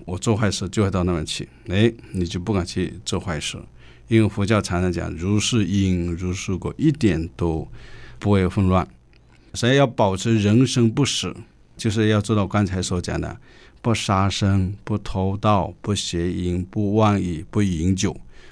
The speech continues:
这五条戒，这五个条件，你能够守得住的话，那你就能够保持人生不死。如果你把这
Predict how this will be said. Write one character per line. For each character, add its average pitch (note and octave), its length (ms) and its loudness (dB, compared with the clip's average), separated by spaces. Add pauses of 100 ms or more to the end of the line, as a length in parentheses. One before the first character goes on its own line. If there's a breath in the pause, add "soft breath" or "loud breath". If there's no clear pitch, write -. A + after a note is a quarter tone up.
(100 soft breath)
这 E3+ 140 2
五 B2+ 180 2
条 G#2+ 280 0
戒， A#2+ 280 0 (920)
这 D#3 140 2
五 A2+ 140 2
个 C3 140 0
条 G#2+ 240 0
件， A#2 260 0 (1000)
你 G#2 80 0
能 A2 120 4
够 B2+ 80 6
守 G#2+ 240 0
得 G2 120 0
住 A#2 180 0
的 G2 80 0
话， - 300 -4 (560 soft breath)
那 B2 180 4
你 G#2 160 6
就 G#2 160 0
能 F#2+ 120 2
够 G2 100 0
保 E2+ 180 -2
持 F#2 180 -4
人 E2+ 200 -2
生 E2+ 180 -6
不 - 120 -10
死。 - 220 -12 (960 soft breath)
如 D3+ 240 4
果 E3 140 6
你 B2+ 140 6
把 G#2 260 2
这 B2+ 420 2